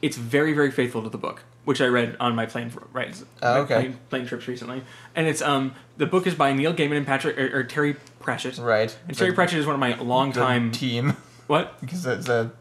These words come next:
Speaker 2: promising team.
Speaker 1: Oh, yeah, and this is in nineteen ninety when they were, like, uh, it was pretty early on in their
Speaker 2: Oh,
Speaker 1: careers,
Speaker 2: okay.
Speaker 1: actually. Um, but it's, uh, it's, the book is, the book is very, very good. The book is, uh, <laughs> so I saw a review of this series, which is like, "What if the Armageddon were, were British?"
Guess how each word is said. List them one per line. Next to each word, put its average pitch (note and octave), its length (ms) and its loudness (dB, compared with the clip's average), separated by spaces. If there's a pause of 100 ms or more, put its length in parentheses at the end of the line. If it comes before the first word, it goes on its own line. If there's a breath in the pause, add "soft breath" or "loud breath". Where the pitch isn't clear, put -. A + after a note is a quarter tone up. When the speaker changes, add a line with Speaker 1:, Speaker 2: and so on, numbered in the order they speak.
(100)
Speaker 2:
promising C3+ 420 2
team. B2+ 220 -2
Speaker 1:
Oh, G3 40 8
yeah, G#3+ 120 8
and F3+ 120 2
this G#3+ 120 -2
is A#3 60 0
in G#3 60 4
nineteen F3 260 0
ninety C3+ 200 2
when A#2+ 120 2
they A#2+ 60 4
were, B2 100 4
like, A#2 260 0
uh, C#3 40 4
it C3 120 2
was C#3+ 120 -6
pretty G#3+ 220 0
early C#3 160 2
on B2+ 160 2
in A#2+ 60 0
their A2+ 120 -2
Speaker 2:
Oh, - 60 4
Speaker 1:
careers, D#3+ 180 6
Speaker 2:
okay. A#2+ 180 2
Speaker 1:
actually. A#2 260 0 (460 loud breath)
Um, B2+ 400 0 (260 loud breath)
but D#3 120 2
it's, D3 200 2
uh, B2 420 2
it's, - 340 -2 (240 loud breath)
the C#3+ 80 2
book F3+ 320 0
is, B2 380 2
the B2+ 100 -12
book D#3 160 0
is B2 80 0
very, A2 240 -6
very A2 160 -8
good. - 240 -10 (120)
The - 60 -4
book D#3+ 200 0
is, C3+ 240 2 (280 loud breath)
uh, C#3+ 140 0 (100)
<laughs> - 100 -12
so F#3 260 2 (160 loud breath)
I D#3+ 80 0
saw F3+ 160 4
a F3 40 6
review D3 300 4
of C#3 60 2
this B2+ 140 2
series, C#3 280 4
which B2+ 120 0
is A#2+ 140 4
like, A2+ 200 2 (160)
"What C#3 180 0
if - 140 -2
the C3 60 2
Armageddon B2+ 420 2
were, A#2+ 100 2
were A#2+ 220 0
British?" B2 560 2